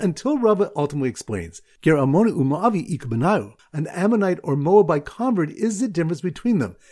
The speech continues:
and they are the ones forbidden to enter the congregation that the Mishnah permits to marry other such people, such as mamzerim. Even Rabbi Yehuda, who prohibits converts to marry mamzerim, would agree that these converts who are prohibited to legitimate Jews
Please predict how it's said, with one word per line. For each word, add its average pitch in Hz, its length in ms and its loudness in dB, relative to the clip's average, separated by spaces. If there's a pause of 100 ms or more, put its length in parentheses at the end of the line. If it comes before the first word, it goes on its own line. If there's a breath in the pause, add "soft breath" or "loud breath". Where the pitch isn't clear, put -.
(160 soft breath)
and 156 160 0
they 208 80 6
are 269 120 6
the 247 120 6
ones 143 240 0
forbidden 127 300 -2
to 139 100 -2
enter 107 140 -12
the 110 80 -10
congregation 139 640 0
that 147 100 -2
the 131 60 -2
Mishnah 120 280 -4
permits 151 480 2 (340 soft breath)
to 180 120 0
marry 139 340 4
other 139 240 -2
such - 260 -6
people, 262 400 -2
such - 320 -8
as 95 100 -10
mamzerim. 156 560 0 (240)
Even 226 240 2
Rabbi 170 180 2
Yehuda, 139 440 2
who 139 100 -2
prohibits 165 320 -4
converts 175 440 -4
to - 100 -8
marry 147 340 0
mamzerim, 92 540 -6 (340 soft breath)
would 151 140 4
agree 175 160 2
that 147 220 -2
these 220 260 0
converts 180 500 -2
who 156 140 0
are 196 180 2
prohibited 185 520 2
to 135 100 0
legitimate 123 420 -2
Jews 156 400 2